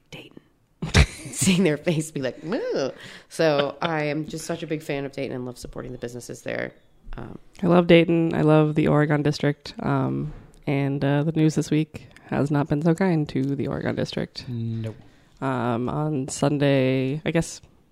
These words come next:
Speaker 2: morning, technically, it was really late at night slash early morning, there was a shooter this, y-, this week in Dayton. Uh, killed nine, injured twenty. Um, the six of the nine it murdered were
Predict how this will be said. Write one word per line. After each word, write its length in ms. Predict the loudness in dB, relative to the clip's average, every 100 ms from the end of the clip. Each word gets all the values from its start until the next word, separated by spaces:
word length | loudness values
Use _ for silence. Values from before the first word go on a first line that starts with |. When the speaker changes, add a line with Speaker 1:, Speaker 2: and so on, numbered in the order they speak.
| 0
Speaker 2:
morning, 400 | 4 6 4 2
technically, 480 | -2 -2 -2 -2 0
it 40 |
was 120 | 0
really 280 | 2 2 0 -6
late 340 | -2 0 0 -2
at 260 | -4 -4 -4
night 320 | -4 -4 -10 _ _ _
slash 340 | -4 -2 -2
early 240 | 0 0 0
morning, 360 | 0 0 0
there 160 | 0 0
was 260 | 2 2 4
a 200 | 4 2
shooter 360 | 0 0 2
this, 200 | 2 0
y-, 100 | -4 0
this 200 | -2 0
week 160 | -2
in 100 | -2
Dayton. 360 | -2 0 0 -2 -6 -20 -20 -20 -4 2
Uh, 240 | 4 4
killed 300 | 4 4 6
nine, 380 | 4 4 4 4
injured 500 | 4 2 4 4 2
twenty. 640 | 0 0 0 0 0 -2 -4 -6
Um, 640 | -2 0 0 0 -4 -6 -12 _ _ 0
the 680 | 2 4 4 2 2 0 -4
six 840 | -6 -8 -4 -2 -2 -4 -12 -10 -2
of 180 | 0 2
the 80 | 2
nine 280 | 2 2 0
it 160 | -2 -8 _
murdered 540 | -2 0 0 2 0 -2
were 480 | -2 0 0 -2